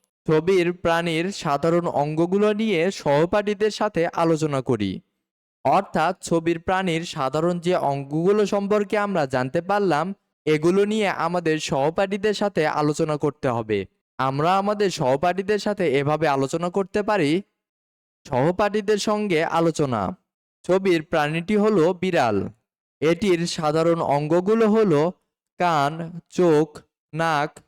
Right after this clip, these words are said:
মুখ ও পা। এগুলোর মাধ্যমে প্রাণীটি বিভিন্ন ধরনের কাজ করে। যেমন কান, কান দিয়ে শুনে, চোখ, চোখ দিয়ে দেখে।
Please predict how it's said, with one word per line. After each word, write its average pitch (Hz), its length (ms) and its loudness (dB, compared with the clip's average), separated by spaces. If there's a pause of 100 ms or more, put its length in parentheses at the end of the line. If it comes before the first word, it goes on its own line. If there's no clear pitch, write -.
(100)
মুখ 160 400 0 (220)
ও 151 120 4 (240)
পা। 208 200 2 (840)
এগুলোর 165 460 2
মাধ্যমে 214 480 0
প্রাণীটি 170 640 -2
বিভিন্ন 143 460 -2
ধরনের 185 500 0
কাজ 147 320 -2
করে। 110 320 0 (800)
যেমন 143 600 2 (920)
কান, 143 340 2 (960)
কান 143 200 0 (100)
দিয়ে 185 360 0
শুনে, 165 420 -2 (920)
চোখ, 160 360 4 (920)
চোখ 156 260 4
দিয়ে 190 300 0 (120)
দেখে। 160 500 0